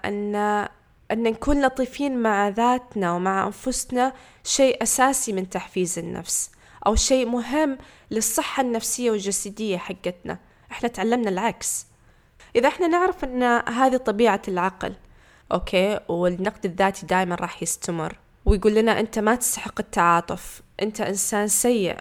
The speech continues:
وأنك أنت لازم ما تخطأ، ولازم دائما تنتبه، ولا تهتم في حالك أو تصير لطيف مع حالك، لأن هذا ضعف أو هذه أنانية". إذا إحنا نعرف أن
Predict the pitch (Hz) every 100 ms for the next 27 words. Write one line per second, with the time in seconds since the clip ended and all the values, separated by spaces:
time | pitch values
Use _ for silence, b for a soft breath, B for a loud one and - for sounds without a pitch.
0 | - B B B B _ 202 214 226 220
1 | 247 240 240 247 240 233 240 277 269 240
2 | - 185 196 208 220 220 208 226 240 226
3 | 208 196 208 180 170 - 220 254 285 254
4 | 220 - 226 214 185 190 196 196 185 180
5 | - - 185 190 185 185 - 208 190 185
6 | 247 - 180 160 - 196 196 - - -
7 | - 180 175 196 196 185 180 - 190 285
8 | 262 - - - - 175 175 185 185 190
9 | 196 208 247 175 175 b b b b 240
10 | 294 359 330 349 370 - 254